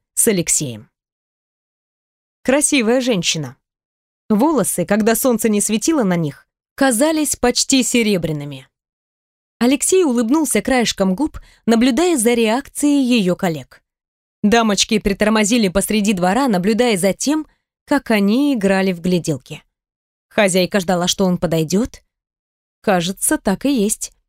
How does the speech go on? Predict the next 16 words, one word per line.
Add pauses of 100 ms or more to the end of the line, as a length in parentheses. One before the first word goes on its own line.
(640)
И
что
она
задумала? (800)
Громов
отпрянул
от
машины
и
пошёл
к
крыльцу. (560)
Поднялся
на
пару
ступенек